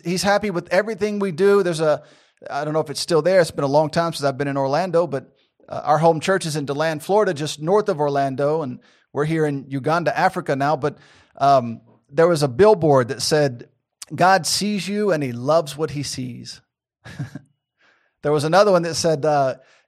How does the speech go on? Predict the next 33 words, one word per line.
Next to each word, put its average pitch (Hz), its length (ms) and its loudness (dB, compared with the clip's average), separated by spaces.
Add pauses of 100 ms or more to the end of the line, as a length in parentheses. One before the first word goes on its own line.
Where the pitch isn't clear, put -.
"God 196 260 2
is 131 180 -4
not 151 320 -4
angry." 127 480 -8 (1200)
And 135 220 -4
so 143 300 2
members 151 640 -4 (140)
of 127 140 -4
our 135 160 2
church, 180 480 -2
being 147 280 -4
the, 123 300 -4 (440)
the 131 100 -6
loving 151 360 0
people 156 280 -4
they 143 140 -2
tend 147 240 -4
to 139 60 -2
be, 165 300 -2
called 175 420 0
that 143 180 0
church 143 360 -6
and 139 120 -4
asked 170 260 -4
them 131 300 -4 (580)
about 127 280 0
the 127 60 -6
passage 160 520 -2
when 135 140 -6
God 143 260 -2
said 139 340 -2
he 143 120 -4
is 131 140 -6